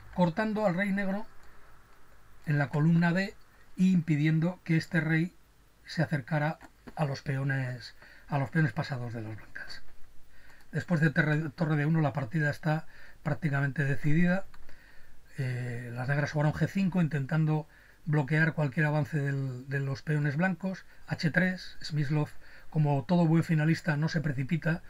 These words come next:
cuando tiene una posición absolutamente ganadora. Torre B uno, rey D dos. Ahora el rey se dirige al flanco de dama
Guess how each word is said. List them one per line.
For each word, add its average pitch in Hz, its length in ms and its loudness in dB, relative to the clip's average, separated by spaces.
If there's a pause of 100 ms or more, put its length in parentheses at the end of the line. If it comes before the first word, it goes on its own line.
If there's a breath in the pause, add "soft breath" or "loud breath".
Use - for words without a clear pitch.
(240 loud breath)
cuando 135 280 -2
tiene 151 160 2
una 147 120 2
posición 147 380 2
absolutamente 139 560 -2
ganadora. 175 500 0 (600 loud breath)
Torre 151 240 2
B 160 140 4
uno, 185 320 2 (160)
rey 147 280 0
D 151 140 2
dos. 185 280 0
Ahora 156 180 2
el 151 80 4
rey 170 160 8
se 175 140 4
dirige 151 400 2
al 151 120 2
flanco 160 300 2
de 160 80 2
dama 185 320 2